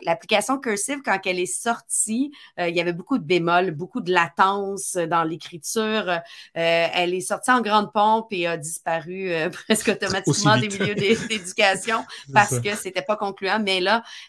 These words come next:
Speaker 1: euh, c'est, ça fonctionne vraiment bien avec les stylets et tout. Et c'est, c'est mis de l'avant par, par l'équipe qui a,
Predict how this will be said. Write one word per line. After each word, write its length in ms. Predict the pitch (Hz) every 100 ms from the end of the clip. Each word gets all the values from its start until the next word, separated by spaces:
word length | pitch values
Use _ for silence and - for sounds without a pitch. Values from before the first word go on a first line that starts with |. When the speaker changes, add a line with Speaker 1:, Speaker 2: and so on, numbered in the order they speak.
| 165
Speaker 1:
euh, 260 | 170 165 156
c'est, 360 | - - 247 240
ça 180 | - 202
fonctionne 460 | 180 156 190 190
vraiment 380 | 160 175 175 156
bien 180 | 147 180
avec 220 | 170 156
les 100 | 156
stylets 440 | 147 - 156 175
et 60 | 175
tout. 200 | - 180
Et 20 |
c'est, 240 | 160 156 139
c'est 220 | - 202
mis 180 | 190 190
de 80 | 170
l'avant 380 | 156 151 170 175
par, 240 | 156 151 -
par 180 | 156
l'équipe 380 | 156 143 - 190
qui 120 | -
a, 80 | 160